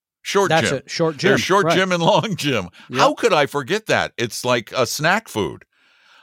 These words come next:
Speaker 1: Uh, let's see. Uh, Short Jim has, uh, wow. Um, it's, it's, uh,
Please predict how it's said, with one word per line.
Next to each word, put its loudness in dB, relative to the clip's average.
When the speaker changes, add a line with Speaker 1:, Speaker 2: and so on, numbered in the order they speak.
Speaker 1:
Uh, 4
let's 2
see. 0
Uh, 4
Short -2
Jim -2
has, 0
uh, 0
wow. 0
Um, 2
it's, -6
it's, -6
uh, 2